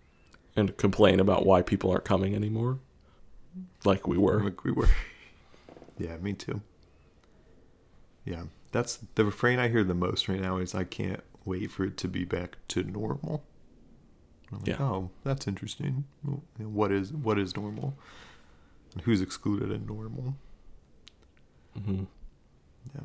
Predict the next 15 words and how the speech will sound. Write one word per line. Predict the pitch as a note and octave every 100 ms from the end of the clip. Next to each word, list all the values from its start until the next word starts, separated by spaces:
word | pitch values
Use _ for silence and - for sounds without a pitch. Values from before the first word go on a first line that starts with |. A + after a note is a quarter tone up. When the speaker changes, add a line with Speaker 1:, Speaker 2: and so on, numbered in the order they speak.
| - -
Speaker 2:
And | G#2+
what | G2
does | F#2
it | F#2
look | - -
like | G#2 -
to, | F#2 - - - - -
to | -
go | F#2 F2+
back | F#2 F2+
to | - -
exactly, | F2 F2+ F2+ F2+ F2+ G#2 A2 G#2+ - - -
exactly | A2 F2+ - B2 -
the | -
same | A2+ C#3+ C#3+ C#3